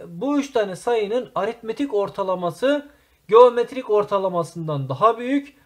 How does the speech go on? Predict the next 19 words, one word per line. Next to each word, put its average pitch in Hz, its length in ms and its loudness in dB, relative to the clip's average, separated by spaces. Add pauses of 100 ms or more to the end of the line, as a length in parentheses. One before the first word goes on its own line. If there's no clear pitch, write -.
(140)
harmonik 247 680 2
ortalamasından 196 1000 -4
da 240 120 2
daha 214 320 4
büyük 190 220 -8
oluyor. 180 260 -2
Dolayısıyla 233 840 0 (340)
aynı 269 480 4
sayılardan 180 680 -2
bahsediyorsak 247 840 -2
en 247 260 0
küçüğü 175 340 -10
harmonik, 214 640 -4 (340)
en 240 300 2
büyüğü 196 260 -6
de 233 80 2
aritmetik 190 600 -8
ortalama 180 720 -2
oluyor. 202 460 2